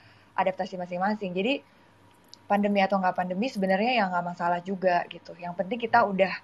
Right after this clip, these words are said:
apa ya, kayak udah tahu kenapa kita mau pindah gitu kan. Kita mau pindahnya kenapa, apa yang mau ingin, yang ingin kita capai juga apa gitu. Sama tadi pindahnya tuh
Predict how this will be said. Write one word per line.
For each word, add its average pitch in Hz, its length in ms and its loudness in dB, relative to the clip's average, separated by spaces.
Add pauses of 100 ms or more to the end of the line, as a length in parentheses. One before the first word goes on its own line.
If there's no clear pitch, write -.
(580)
apa 208 220 0
ya, 175 180 2 (160)
kayak 185 280 2
udah 202 220 2
tahu 190 340 4
kenapa 196 320 -4
kita 190 200 -6
mau 185 140 -6
pindah 185 720 4
gitu 175 260 -12
kan. 180 380 -8
Kita 190 200 -4
mau 185 120 -2
pindahnya 196 480 -6
kenapa, 185 400 -4
apa 202 240 0
yang 208 120 0
mau 196 120 -6
ingin, 185 240 -10 (260)
yang 196 180 0
ingin 190 240 -8
kita 175 360 -6 (480)
capai 208 320 0
juga 180 280 -2
apa 170 400 -2
gitu. 170 200 -18
Sama 180 220 -6
tadi 196 260 0
pindahnya 190 500 -2
tuh 277 220 -2